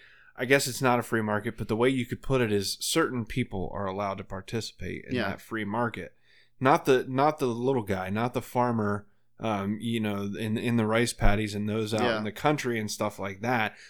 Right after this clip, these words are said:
Speaker 1: Those people are not allowed to play the game. But the high-end elites in China, they're, they're westernized as far as their, the economy goes, and they can make their money and they
Speaker 2: Yeah.
Speaker 1: have their industry,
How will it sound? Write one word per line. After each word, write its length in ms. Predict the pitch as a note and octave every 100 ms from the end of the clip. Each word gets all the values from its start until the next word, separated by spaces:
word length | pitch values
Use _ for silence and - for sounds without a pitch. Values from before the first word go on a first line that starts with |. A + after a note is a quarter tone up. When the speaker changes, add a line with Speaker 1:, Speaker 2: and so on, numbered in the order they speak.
| _ -
Speaker 1:
Those 340 | A#2+ D#3 F3+
people 300 | - C3 A#2+
are 120 | G#2
not 180 | G#2 G#2
allowed 240 | G#2 G2
to 60 | G2
play 220 | A2+ G#2+
the 100 | G2
game. 460 | G2 A#2+ A2 C#2+ C#2 - - _
But 180 | B2 A#2+
the 80 | A2
high-end 1000 | - A#2+ B2 C3+ B2 A2+ A2+ A2 G#2+ G#2+
elites 800 | G#2+ G#2 G#2+ D#3 B2+ - - -
in 200 | A2+ G#2
China, 540 | G2+ A2 G2+ G2 G2+ - _ _ _ _ -
they're, 320 | C#3 C#3 C3 B2
they're 260 | C#3 C#3+
westernized 720 | C3+ C#3 - A#2 G2+ F#2+ F#2+ G2+
as 140 | G2+
far 320 | - A2+ G#2+ G2+
as 260 | G#2 G2+
their, 200 | A2 G#2+
the 180 | G#2 G#2
economy 480 | G2+ B2+ C3+ A#2+ G2+
goes, 380 | G2+ E2+ G2 -
and 120 | G#2
they 80 | G#2+
can 200 | - A2
make 220 | A2 G#2+
their 140 | A2 G#2
money 360 | G#2 F#2+ A2+
and 180 | A#2 F2
they 120 | F2
Speaker 2:
Yeah. 180 | F#2 A#2+
Speaker 1:
have 120 | A2
their 140 | A2 F#2
industry, 600 | C3 B2+ - F#2+ F#2